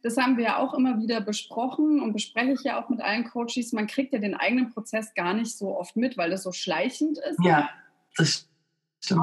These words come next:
Speaker 1: Aber wir haben ja auch am Anfang so ein paar Fragen gehabt und dann konntest du ja auch noch mal ein bisschen reflektieren. An was erinnerst du dich denn noch, wie du dich gefühlt hast,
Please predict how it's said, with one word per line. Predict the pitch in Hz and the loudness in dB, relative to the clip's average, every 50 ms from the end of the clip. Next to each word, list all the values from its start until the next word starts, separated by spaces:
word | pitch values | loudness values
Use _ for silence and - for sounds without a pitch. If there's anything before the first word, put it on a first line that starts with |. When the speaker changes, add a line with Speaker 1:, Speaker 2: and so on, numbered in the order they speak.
| 160 - | 2 2
Speaker 1:
Aber | 247 240 247 254 - - _ _ _ | 0 0 -2 -2 -6 -14 _ _ _
wir | - 247 233 | -2 0 2
haben | 240 285 302 | 4 4 4
ja | 285 254 190 226 | 4 4 2 0
auch | 240 247 | 0 0
am | 214 196 | 0 0
Anfang | 180 196 254 254 - 254 | 0 0 0 2 0 0
so | 220 233 | -2 -2
ein | 220 | -4
paar | - 220 214 | -4 -6 -6
Fragen | - - 214 - 240 247 240 | -4 -4 -4 -2 0 0 -2
gehabt | 226 202 190 180 - | -2 -4 -4 -6 -4
und | - 185 | -4 -4
dann | 180 180 | -4 -4
konntest | - - 220 226 220 - - | -4 -6 -8 -8 -8 -6 -4
du | 214 | -2
ja | 202 - | -2 0
auch | 202 | 0
noch | 214 208 | 0 0
mal | 202 202 | 0 -2
ein | 196 | -2
bisschen | 202 208 - 214 196 | -4 -4 -4 -4 -4
reflektieren. | 196 208 208 - 202 190 196 - - - 196 175 175 170 - - | -4 -4 -4 -4 -6 -6 -6 -6 -6 -4 -2 -2 -2 -2 -4 -4
An | - 208 208 | -2 0 0
was | 233 254 - | 0 0 0
erinnerst | 269 220 - 226 247 262 254 - - | -2 -2 0 0 -2 -2 -2 -4 -6
du | 202 | -8
dich | 190 202 - | -8 -8 -8
denn | - 202 | -8 -6
noch, | 190 190 196 - | -6 -6 -6 -4
wie | 202 214 220 | -4 -2 -2
du | 220 202 | -2 -4
dich | 190 208 - - | -4 -6 -8 -8
gefühlt | 208 202 - - 247 247 247 247 - | -10 -8 -4 -4 -2 -2 -4 -4 -6
hast, | 233 214 220 220 - - - _ _ | -6 -4 -4 -6 -8 -12 -20 _ _